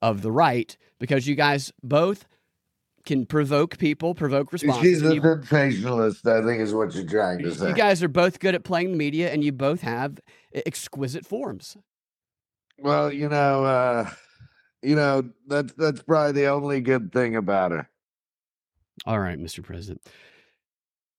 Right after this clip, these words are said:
Speaker 1: Let's go through this article here. There's a lot of stories about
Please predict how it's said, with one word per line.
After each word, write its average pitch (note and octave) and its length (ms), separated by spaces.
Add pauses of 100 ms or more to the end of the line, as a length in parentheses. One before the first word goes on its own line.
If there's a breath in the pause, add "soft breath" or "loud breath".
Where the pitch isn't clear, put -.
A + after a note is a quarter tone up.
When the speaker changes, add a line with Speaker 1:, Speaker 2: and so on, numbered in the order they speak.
(120)
Speaker 1:
Let's E3+ 180
go E3+ 140
through C3 220
this G#2 200
article F#2+ 400
here. E2+ 260 (260)
There's D3 500 (720)
a B2 60
lot G#3+ 160
of F#3+ 60
stories C#3 500
about G#2+ 400